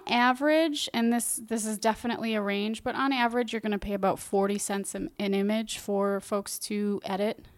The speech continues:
your final images. So let's say there's four hundred final images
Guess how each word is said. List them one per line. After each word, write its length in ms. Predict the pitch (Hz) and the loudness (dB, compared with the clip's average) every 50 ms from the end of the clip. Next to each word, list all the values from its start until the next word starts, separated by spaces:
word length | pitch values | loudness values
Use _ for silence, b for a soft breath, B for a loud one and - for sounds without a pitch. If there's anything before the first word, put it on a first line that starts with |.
| _ _ _ - | _ _ _ 0
your 180 | 214 202 202 | 2 2 2
final 360 | 196 - - 196 196 202 202 - | 2 2 2 2 4 4 2 2
images. 460 | 202 208 208 220 - 262 285 311 302 | 2 0 0 2 2 2 2 2 0
So 220 | - - - 240 | -2 0 2 4
let's 200 | 247 254 - - | 4 4 2 2
say 120 | - 277 269 | 0 0 2
there's 220 | 247 240 233 - | 2 2 0 -2
four 300 | - - - 226 208 208 | -4 0 2 4 4 4
hundred 280 | 202 214 214 208 202 202 | 4 2 0 0 -2 0
final 320 | - 208 202 202 196 196 | 0 -2 0 0 0 0
images 520 | - 202 208 214 208 277 311 370 - - | 0 0 0 0 0 0 0 -2 -2 -10